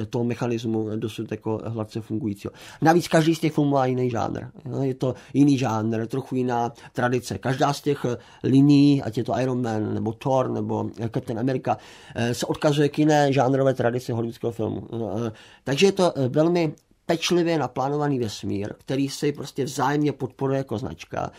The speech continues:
pak se potkává v tom jednom crossoveru, pak se zase rozpově. To je opravdu něco, co tu nebylo.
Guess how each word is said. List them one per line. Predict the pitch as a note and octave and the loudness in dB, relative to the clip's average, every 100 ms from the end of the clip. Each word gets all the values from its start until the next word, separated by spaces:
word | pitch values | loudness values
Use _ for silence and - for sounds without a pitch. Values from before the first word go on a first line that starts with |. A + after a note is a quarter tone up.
| - | -10
pak | - C#3+ | -6 -2
se | D#3+ | -2
potkává | D3+ F3 - F3 D#3 D3 C3 | 0 -4 4 6 6 6 0
v | - | -2
tom | B2+ B2 | -2 0
jednom | B2 A#2 G#2 | 0 -2 -4
crossoveru, | G2+ - B2 D3+ | -6 -4 -2 -2
pak | D#3+ D3+ | -2 -4
se | D3+ | -4
zase | C3+ C3 A2 | -6 -4 -8
rozpově. | G#2 - G#2+ - - - - | -8 -6 -6 -8 -16 -16 0
To | D#3+ | 0
je | |
opravdu | F3+ G#3+ E3 | 4 2 4
něco, | C#3+ C3+ C3+ | 2 0 -4
co | C3 | -6
tu | B2+ F#2+ | -4 -6
nebylo. | D#2 F2 F#2+ | -4 -6 -6